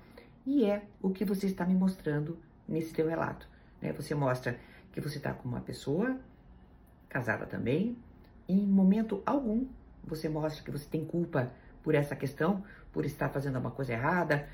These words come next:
por ferir a sua família, por ferir seu marido, em absoluto. Você, né, buscando ainda o seu bem-estar, mente pra ele que você já está separada,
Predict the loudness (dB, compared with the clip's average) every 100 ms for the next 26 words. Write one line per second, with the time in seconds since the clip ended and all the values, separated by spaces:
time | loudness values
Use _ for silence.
0 | -18 -6 -2 0 0 2 4 2 -2 -2
1 | 0 2 4 2 0 -8 -10 -6 -2 0
2 | 0 -2 -4 -4 2 4 4 0 -6 -18
3 | -6 0 2 2 -2 -4 0 0 0 -4
4 | -8 -18 -20 -20 -20 -8 2 4 4 6
5 | 6 4 -4 -20 -8 2 4 4 2 0
6 | 0 2 4 4 4 2 2 2 2 2
7 | 4 4 4 0 0 -6 -14 0 4 8
8 | 8 8 4 0 -2 0 2 4 4 2
9 | -4 -12 -20 -8 2 2 2 2 0 0
10 | -2 -2 0 2 2 2 -2